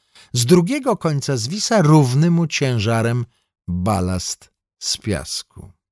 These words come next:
Balast z piasku, opadając w dół w tym samym stosunku, w jakim woda podnosi korek, porusza śrubę, a ta z kolei wprawia w ruch tarczę.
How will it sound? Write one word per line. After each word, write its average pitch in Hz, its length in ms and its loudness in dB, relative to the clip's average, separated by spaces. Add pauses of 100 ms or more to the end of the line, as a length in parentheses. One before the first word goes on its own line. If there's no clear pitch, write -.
(840)
Balast 214 520 2
z - 180 0
piasku, 120 760 -2
opadając 123 640 0
w 98 160 -2
dół 110 340 4
w - 120 -10
tym 107 180 -2
samym 131 340 -2
stosunku, 113 720 -4
w 92 60 -4
jakim 104 340 -2
woda 98 280 -2
podnosi 85 500 -6
korek, 214 440 -2 (460)
porusza 117 400 -2
śrubę, - 600 -4 (680)
a 80 100 -10
ta 160 200 -2
z - 120 -4
kolei 110 420 -2
wprawia 98 640 -4
w 87 140 -8
ruch 131 360 -6 (360)
tarczę. - 720 -8